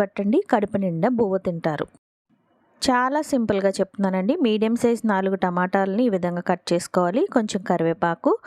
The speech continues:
ఒక ఐదు పచ్చిమిర్చిని ఈ విధంగా పొడిగ్గా కట్ చేసుకోవాలి. మీడియం సైజు ఉల్లిపాయని ఈ విధంగా సన్నంగా కట్ చేసుకోవాలి. వీటిని పక్కన పెట్టేసుకోండి. ఒక పావు కేజీలో సగం, ఆ, శనగపప్పుని రాత్రి నానబెట్టుకొని ఈ విధంగా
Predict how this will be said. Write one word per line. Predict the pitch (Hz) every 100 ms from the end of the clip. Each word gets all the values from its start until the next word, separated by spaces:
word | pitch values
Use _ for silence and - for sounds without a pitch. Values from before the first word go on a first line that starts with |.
| - - - - 226
ఒక | 233 403 - 185
ఐదు | 185 254 349
పచ్చిమిర్చిని | 247 - 214 208 202 240 302
ఈ | 220
విధంగా | 190 196 233
పొడిగ్గా | 190 175 180 254 -
కట్ | 196 -
చేసుకోవాలి. | 185 - - 185 185 311 339
మీడియం | 220 214 220 226
సైజు | 220 208 196
ఉల్లిపాయని | 185 180 180 185 349 -
ఈ | 277
విధంగా | 233 202 190 285
సన్నంగా | 311 214 196 226 269
కట్ | - -
చేసుకోవాలి. | 180 - 175 165 165 - - - - -
వీటిని | 226 220 254 311
పక్కన | 247 214 196
పెట్టేసుకోండి. | 175 185 175 - 175 175 - - -
ఒక | - 262
పావు | 214 190 202
కేజీలో | 247 220 254 214 208
సగం, | 180 226 427 _ - - - - -
ఆ, | 196 185 196 -
శనగపప్పుని | 240 233 233 247 233 233
రాత్రి | 196 180 208 208
నానబెట్టుకొని | 185 180 185 185 - 202 403 - - -
ఈ | 208
విధంగా | 202 196 190 190 240